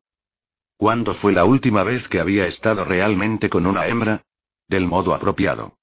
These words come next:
Con una bonita cena, un poco de música, algún besuqueo que los dirigiera al dormitorio y luego esa mierda larga, lenta y paciente donde él tuviera un par de orgasmos. Y ningún sofocante sentido del pánico cuando terminara. "¿Ibas a decir algo?",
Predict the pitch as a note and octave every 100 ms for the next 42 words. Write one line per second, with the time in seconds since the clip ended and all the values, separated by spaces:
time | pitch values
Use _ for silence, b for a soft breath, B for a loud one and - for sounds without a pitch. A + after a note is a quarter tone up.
0 | _ _ _ - F#2+ G2+ A2 F2+ E2+ G#2
1 | A#2+ A2+ A2+ A2 - - B2+ A#2+ G2+ G2+
2 | D2+ F2+ A#2 A2+ A#2 A2 - F2 E2+ G#2+
3 | G2 D2+ - A2+ B2 G2 F2 F#2+ F#2+ E2
4 | A2+ A2+ G#2+ F2+ F2 D#2+ - B2+ B2+ G#2
5 | D#2+ D#2+ G#2+ G#2+ G#2+ G#2 G2 B2 F#2 D#2+
6 | G#2 A2+ A2+ A2 E2 G2+ A#2 F#2 F#2 C#2+
7 | G2+ A2+ C#3 G#2+ G#2+ A2 E2 G#2 B2 F2+
8 | A#2+ C3 B2 B2+ - F#2+ F#2+ F#2+ E2+ F2
9 | - B2+ A2 - - _ _ _ _ F#2
10 | F2+ E2 F#2 G#2+ - E2 G#2+ A#2 C3 G#2
11 | - F2+ D#2+ A2 G#2+ F2 - G2 F#2 F#2+
12 | A#2+ G2 F#2 F2+ G2 F2+ F2+ F2 A2 G2
13 | _ _ _ _ _ _ _ - A#2 B2+
14 | A2 F2 D2 G#2 A2 G2+ G#2 G#2+ G2+